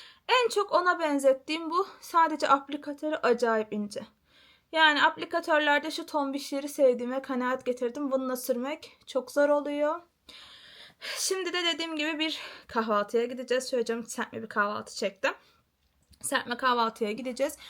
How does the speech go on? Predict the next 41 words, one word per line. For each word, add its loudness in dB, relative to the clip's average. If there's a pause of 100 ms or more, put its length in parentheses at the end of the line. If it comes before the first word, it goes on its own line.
(260)
Onun 6
sonrasında 0
da 2
A 8
V 8
M'ye 0
geçeceğiz. -4 (220)
Hediyelerimi 0
alıyor -2
olacağız. -2 (380)
Bir -4
bakmak 2
istiyorum 0
Zara 2
yeni 0
sezonda 0
ne 2
var 4
ne 0
yok. 0 (440)
Dün 0
de 4
kendime 2
Zara'dan 4
iki -8
tane 2
böyle, 2
<clears throat> -4
e, 2
tight 4
pantolon 2
tarzı 0
bir -6
şey 2
aldım. 2
Hatta 0
bir -8
tanesi -2
altımda, -2
hemen -2
gösteriyorum. -2